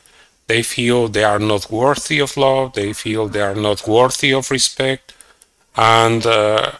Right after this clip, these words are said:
accordingly to this lack of, uh, self-love, to this lack of self-respect, they are unable to take care of themselves in, uh, in a sensible way. So this is something that we need to do.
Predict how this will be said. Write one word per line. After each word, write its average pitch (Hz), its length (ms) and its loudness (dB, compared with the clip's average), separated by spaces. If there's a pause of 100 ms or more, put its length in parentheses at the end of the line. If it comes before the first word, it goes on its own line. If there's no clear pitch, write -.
accordingly 156 1040 2
to 123 120 -4
this 123 380 0
lack 120 420 4
of, - 380 -2
uh, 92 340 -2
self-love, 123 840 2 (500)
to 104 100 -6
this 117 300 -2
lack 117 400 6
of 104 220 -2
self-respect, 120 920 0 (440)
they 113 100 2
are 120 180 8
unable 127 460 2
to 110 160 -8
take 110 240 -2
care 113 180 2
of 107 100 0
themselves 127 600 0
in, 107 260 -2
uh, 92 480 -6 (460)
in 117 100 -4
a 107 420 4
sensible 120 600 2
way. 135 300 0 (840)
So - 160 -2
this 139 240 0
is 151 200 4
something 147 720 2
that 117 200 4
we 127 100 2
need 127 220 2
to 120 100 -6
do. 131 340 -2